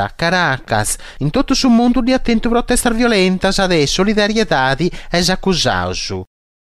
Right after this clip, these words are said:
Su doce mesidas a Milano, su studiante comunista Saverio Saltarelli, vu setti un morto de sa polizia durante una manifestazione antifascista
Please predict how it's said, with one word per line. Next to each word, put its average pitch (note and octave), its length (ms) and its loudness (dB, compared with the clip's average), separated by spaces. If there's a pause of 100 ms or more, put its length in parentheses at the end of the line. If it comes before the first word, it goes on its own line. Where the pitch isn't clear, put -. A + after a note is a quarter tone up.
(140)
Su A2+ 220 -6
doce E3 420 2
mesidas D#3 720 2
a B2+ 140 2
Milano, C3+ 580 0 (140)
su - 100 -4
studiante E3+ 600 0
comunista B2+ 580 0
Saverio C3 580 0
Saltarelli, F#3+ 720 0 (220)
vu D3+ 120 0
setti - 340 0
un G3+ 160 4
morto C#3 420 2
de D#3+ 80 0
sa F#3 180 0
polizia D3+ 640 0 (160)
durante G3 340 0
una A3 80 2
manifestazione G#3 840 0
antifascista F3+ 1040 0